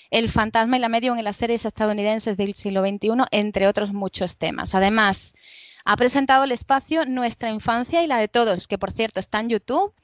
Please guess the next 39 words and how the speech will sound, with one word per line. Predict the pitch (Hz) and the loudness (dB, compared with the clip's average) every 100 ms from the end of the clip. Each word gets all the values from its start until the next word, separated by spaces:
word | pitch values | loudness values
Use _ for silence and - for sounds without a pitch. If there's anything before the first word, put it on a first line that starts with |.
| _ - - - - | _ -20 -20 -18 0
que | 233 240 277 - | 2 4 4 2
pasará | 226 - 233 240 285 | 0 0 -2 0 -2
a | 294 247 | -4 -4
llamarse, | 247 240 262 285 294 294 - - | -2 -2 -4 -4 -4 -4 -8 -10
dentro | 220 240 | -6 -4
de | 240 | -4
muy | 240 | -4
poquito, | 220 220 240 277 | -6 -6 -4 -4
si | 254 | -2
no | 220 214 | -4 -4
se | 226 | -4
llama | 220 208 | -2 -2
ya, | 185 226 311 | -2 -2 -2
Analizando | 226 233 220 233 240 | -2 -2 -2 -2 -2
en | 247 | -2
Serie, | - 247 294 415 _ _ _ _ _ _ - | -2 -4 -4 -8 _ _ _ _ _ _ -4
a | 214 | -2
partir | 214 208 247 254 | 0 -2 -4 -2
de | |
este | 262 - 277 294 | -2 0 0 0
septiembre, | - 226 - 226 214 170 160 | -2 -6 -4 -2 -2 -2 -10
o | |
sea, | - 185 | -8 -10
es | 220 | -10
en | |
septiembre | 190 220 - 185 180 | -10 -8 -4 -4 -4
cuando | 185 180 | -6 -6
empieza | 175 - 190 196 | -8 -8 -6 -4
a | |
pasarse | 190 190 - | -4 -6 -8
así. | 190 254 | -2 2
De | 254 | 4
momento, | 254 277 285 | 4 2 0
por | 254 240 | -2 0
favor, | 240 240 | 2 2
buscadlo | 214 - - 226 240 | 0 -4 -2 0 -2
en | 220 | -4
YouTube | 208 240 226 | -4 -4 -2
como | 240 240 277 | 0 0 0